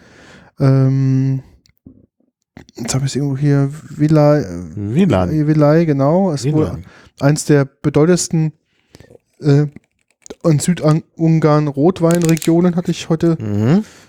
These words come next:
Speaker 1: mir, ähm, angelesen.
Speaker 2: Ja, ich lese mal vor.
Speaker 1: Ja.
Speaker 2: Hände hoch, wer schon mal Wein aus Ungarn, Absatz von Tokai getrunken hat.
Speaker 1: Mhm.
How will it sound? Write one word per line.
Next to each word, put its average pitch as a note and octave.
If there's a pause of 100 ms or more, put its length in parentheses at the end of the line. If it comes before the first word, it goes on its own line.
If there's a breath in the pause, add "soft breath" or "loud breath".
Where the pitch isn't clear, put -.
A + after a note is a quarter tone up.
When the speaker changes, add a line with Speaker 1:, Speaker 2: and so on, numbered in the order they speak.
(180 loud breath)
Speaker 1:
mir, D#3
ähm, D3
angelesen. E3+ (260)
Speaker 2:
Ja, A#2+ (160)
ich -
lese A#2+
mal G2+
vor. D#2+
Speaker 1:
Ja. - (360)
Speaker 2:
Hände G#3+
hoch, F3
wer D#3
schon D3
mal C#3+
Wein C3
aus -
Ungarn, D3
Absatz B2
von G#2+
Tokai F#2+
getrunken G#2+
hat. D#3+
Speaker 1:
Mhm. D#3